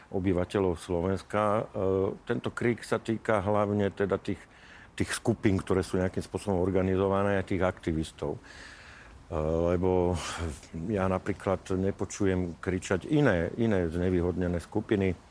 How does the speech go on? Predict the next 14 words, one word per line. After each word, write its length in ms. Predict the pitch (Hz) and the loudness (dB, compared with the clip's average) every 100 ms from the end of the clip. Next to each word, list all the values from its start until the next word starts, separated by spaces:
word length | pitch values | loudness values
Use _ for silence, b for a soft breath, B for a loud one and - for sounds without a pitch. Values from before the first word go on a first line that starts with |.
| B B B B - | B B B B -2
ako 160 | - | -2
sú 160 | 98 101 | -2 -2
napríklad 480 | 95 - 92 92 - | -2 -2 -6 -6 -2
slobodné 400 | 101 95 92 90 | -2 0 0 0
matky 480 | 87 87 - 92 87 - - 90 - - | -2 -4 -4 -4 -2 -4 -12 -12 -14 -10
s 40 | 90 | -6
neúplnými 560 | 90 87 98 90 85 87 | -4 -4 -2 -2 0 0
rodinami, 560 | 85 85 85 85 82 82 - B B B B B | 0 0 -2 -2 -4 -6 -10 B B B B B
ako 140 | - - | -18 -16
sú 120 | - - | -14 -8
cukrovkári 800 | 95 - 95 - 98 87 87 85 | -6 -2 -2 0 0 2 2 0
napríklad, 640 | 85 - 85 - 87 82 - - 85 - - B B B B | -4 -6 -10 -4 -2 -2 -6 -16 -16 -18 -20 B B B B
ako 240 | 78 - | -8 -8
sú 480 | - - 85 78 78 | -12 -8 -6 -4 -6